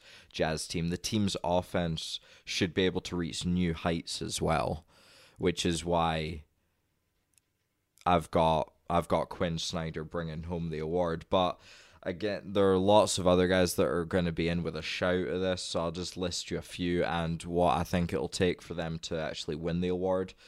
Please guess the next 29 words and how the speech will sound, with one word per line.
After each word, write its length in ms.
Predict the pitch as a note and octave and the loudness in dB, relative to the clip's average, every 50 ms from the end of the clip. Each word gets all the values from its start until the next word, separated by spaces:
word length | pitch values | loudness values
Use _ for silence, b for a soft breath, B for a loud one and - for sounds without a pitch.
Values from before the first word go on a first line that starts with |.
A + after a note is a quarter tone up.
| B B B B B B | B B B B B B
You've 280 | B G2 F#2+ E2+ - - | B -6 -6 -6 -6 -4
got 440 | - F#2 F2 E2+ E2+ D#2 - - - | -2 0 0 0 -2 -4 -6 -10 -8
Doc 440 | - - A2+ G#2+ G#2+ G2+ - - | 0 6 8 8 8 6 4 0
Rivers 600 | F#2+ G2 G2 F2+ G2+ G2+ G2 F#2+ F2+ - - - - - | 2 2 2 4 2 2 0 0 -2 -4 -6 -6 -6 -4
of 520 | - F2 F2+ F2 E2+ E2 - - - - B B B B B B B B - | -2 0 0 0 0 -2 -8 -14 -18 -20 B B B B B B B B -4
the 380 | - F#2+ F#2 F2 E2+ E2 D#2+ - | 2 4 4 6 6 4 2 0
Clippers. 800 | - - A#2 G#2+ - - A#2 G#2+ G2+ G2 G2+ G2+ - - - - - | 4 8 8 8 8 8 6 6 6 6 2 -2 -4 -6 -6 -8 -8
Now, 240 | D#2+ F2+ F2+ F2 F2 | -6 -4 -2 0 0
if 420 | E2+ E2+ - - E2+ F2 E2 - | 0 -2 -2 -2 -2 -4 -4 -6
he 560 | - - G2+ F#2+ F#2+ F#2+ F#2 F2+ F2+ F2 D#2+ D2+ _ _ _ _ _ _ _ _ _ _ _ _ _ - - _ - | -6 -6 -4 -2 -2 -2 -2 -2 -4 -6 -6 -10 _ _ _ _ _ _ _ _ _ _ _ _ _ -20 -12 _ -2
is 180 | F#2+ F#2 E2+ | -2 0 0
able 240 | F#2 F#2 F2 F2+ F#2 | 0 0 0 -2 -4
to 180 | - - - E2+ | -4 -4 -6 -4
successfully 800 | - - - - - - G2+ F#2 F#2 - - - F2 F2 F2 | -4 -6 -6 -2 2 4 4 4 4 2 0 -2 0 2 2
integrate 540 | F2 F2+ F2 - F#2 - F#2 F#2 F2+ - - | 2 2 0 -2 -2 -2 0 0 0 0 -2
both 240 | - F2 E2+ - - | -4 -4 -4 -6 -8
Kawhi 720 | - - F2+ E2+ E2+ E2+ F2 F2 F2 F2+ F2+ F2+ F2 E2+ B B B B B B B B B | -4 -2 0 2 4 4 4 4 4 2 2 0 0 -4 B B B B B B B B B
and 240 | F2 F2+ E2+ E2+ | 2 2 2 0
Paul 300 | - - G#2 G2 F2+ F2+ | 2 4 4 4 4 4
George 640 | E2 - F#2 F2 F2+ F#2 F#2 F#2 F2+ E2+ - - - - - | 0 0 0 2 2 2 2 0 -2 -6 -10 -10 -10 -6 0
into 360 | F2+ F#2 F#2 F2+ - - F#2+ | 2 4 4 2 2 0 2
the, 300 | E2+ F2 F2 E2+ E2+ C#2 | 4 6 6 6 6 4
into 160 | E2+ F2+ - | 2 0 -2
the 120 | - - F2 | -2 -4 -4
team's 500 | - - G2 F2 F2 E2+ E2+ D#2+ - - | -2 -2 -2 0 0 0 -2 -2 -4 -2
offense 480 | - F2 F2 - - F2+ F2 E2+ - - | 0 0 0 0 0 -2 -2 0 0 0
and 160 | F2 F2+ E2 | 0 0 -2
defensive 540 | - E2+ E2+ - - F2 F2 - - F2+ - | -4 -6 -6 -4 -4 -4 -4 -6 -8 -10 -6
system, 540 | - - F#2+ F2+ - - - F#2 F#2+ F#2 | -4 -2 -2 -2 -4 -4 -4 -4 -4 -4